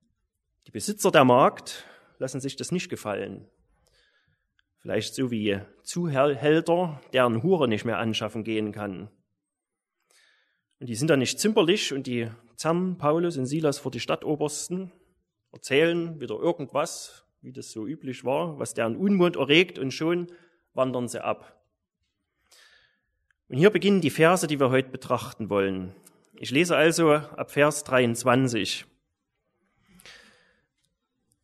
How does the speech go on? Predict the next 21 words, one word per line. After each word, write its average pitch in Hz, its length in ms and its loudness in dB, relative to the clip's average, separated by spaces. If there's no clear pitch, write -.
Und 160 160 4
als 185 140 8
sie 175 80 0
ihnen 180 260 6
viele 220 340 2
Schläge 185 400 4
gegeben 117 460 2
hatten, 165 360 2
warfen 160 320 6
sie 151 120 -2
sie 147 160 0
ins 143 240 0
Gefängnis 180 760 2
und 147 120 -6
befahlen 151 420 4
dem 170 140 2
Kerkermeister, 160 960 2
sie 131 140 -4
sicher 156 580 2
zu - 120 -6
verwahren. 120 680 2